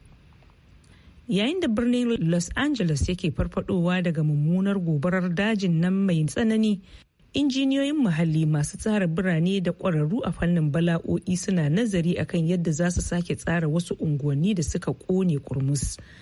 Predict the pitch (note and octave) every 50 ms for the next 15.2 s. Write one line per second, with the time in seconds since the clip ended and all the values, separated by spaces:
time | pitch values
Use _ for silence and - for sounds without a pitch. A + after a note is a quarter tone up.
0 | - - - - - - - - - - - - D#4+ C4+ G#3+ F3 E3+ F3 F3+ -
1 | - D#3+ E3 F3+ F#3+ E3+ E3 E3 F3 E3+ - - - - D#3 D3+ C#3 D3+ C#3+ C#3
2 | D3+ E3+ F3 F3 F3 - G3 F#3 F3 F#3 F3 - - - C4 A3+ F3 D#3 - -
3 | F#3+ F3+ D#3+ D3+ C#3+ F3+ D#3+ - D3 - - G3 F#3 F3 D3 C3 - D3 C3 C3
4 | D3+ D3+ D3+ C#3+ C3 A#2+ - - - - - - - - - - - - F3 E3+
5 | E3 D#3+ E3 F3 E3 E3+ F3+ F3+ D#3+ E3 D3 D3+ E3 E3+ E3+ F3 E3+ - - -
6 | E3+ E3+ F3 F3 F3 - - F3+ F#3+ F3+ - F3 D#3 C#3+ C3 D#3 C#3+ C3 B2+ E3+
7 | F3 F#3 F#3+ F#3+ F3+ E3 - E3 F3+ - F3 C#3+ D#3 A#3+ A#3 F#3+ - D3+ C#3 A#2+
8 | - - E3+ D#3 D3+ - - E3 - - F3 E3 D#3 D3 - - G3+ F3+ - -
9 | D#3 D3+ E3+ E3+ - - F#3 F3+ - - - A3+ A#3 A#3 A#3 G#3+ F3+ D#3+ D3 D#3
10 | D#3+ E3 - - C#3+ C3 A#2 - A3+ A3 G#3+ - - C4 B3 A3+ - D#3 - -
11 | - D#3+ D#3 D3 D#3 D#3+ D#3 C#3+ C3 - - - - - - - - - C3 C3
12 | D#3 E3+ E3+ - D#3+ D3+ D#3+ D#3+ C#3+ C3+ D3 A3 A#3 F3+ E3+ D#3+ C#3+ - - -
13 | C#3+ - E3+ - - F3 E3+ F3 - G3+ F3 F3+ E3+ - G3 - - A#3 G3 E3
14 | C#3+ C#3 A#2+ - D#3 D3+ D3 F3+ F#3 F3 D#3+ C#3+ C3+ C3 C3 C3+ C#3 - - -
15 | D3 C#3 C3+